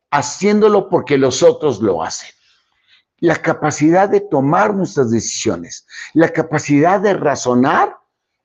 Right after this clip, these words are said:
e incursionar. Tenemos que fortalecer esa soft skill, pero también tenemos que fortalecer la visión,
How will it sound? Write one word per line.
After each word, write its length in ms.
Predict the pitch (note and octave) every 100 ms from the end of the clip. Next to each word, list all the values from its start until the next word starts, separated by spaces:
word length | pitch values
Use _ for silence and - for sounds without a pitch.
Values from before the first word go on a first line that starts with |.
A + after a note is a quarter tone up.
| _ _
e 80 | D#3
incursionar. 800 | D3+ D#3 D3+ - E3 B3+ - _ _ _ _ _ - _ -
Tenemos 380 | C3 G3 C4
que 140 | - C#3+
fortalecer 800 | B2 A#2+ A#2+ A2 - B2 B2 -
esa 280 | A#2+ A#2 A2+
soft 400 | - C#3 B2 A#2+
skill, 420 | - A3 D4 - _ _ _ - - -
pero 200 | F3 F#3
también 320 | G3+ A#3 B3+
tenemos 340 | B3+ B3 A3+
que 120 | A3 G#3
fortalecer 760 | F3 - D3+ C#3 - G3 E3+
la 160 | F3 F3
visión, 540 | E3 F3 A#3 -